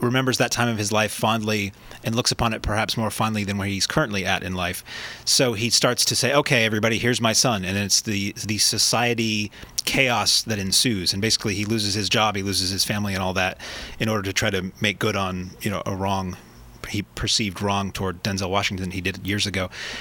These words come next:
And for me, it was, it wasn't funny enough as a comedy, and it wasn't interesting or serious enough with the social commentary drama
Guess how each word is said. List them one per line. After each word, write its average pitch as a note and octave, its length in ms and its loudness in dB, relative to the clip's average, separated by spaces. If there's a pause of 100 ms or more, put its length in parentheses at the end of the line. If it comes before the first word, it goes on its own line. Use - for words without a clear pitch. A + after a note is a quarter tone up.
(100)
And B2+ 280 0
for - 200 2
me, F#3 120 6
it C#3+ 120 2
was, B2+ 260 2
it A#2+ 140 0
wasn't C3+ 280 0
funny C3 420 0
enough C#3 280 0
as A#2 140 0
a A2+ 40 0
comedy, C3+ 540 0
and A2 140 0
it G#2+ 100 -2
wasn't A2+ 480 0 (480)
interesting C3 420 2
or G#2+ 100 0
serious B2+ 420 4
enough A#2+ 360 -2
with A#2+ 220 -4
the A2 140 -2
social A2+ 580 0 (380)
commentary A#2 500 0
drama A2+ 540 0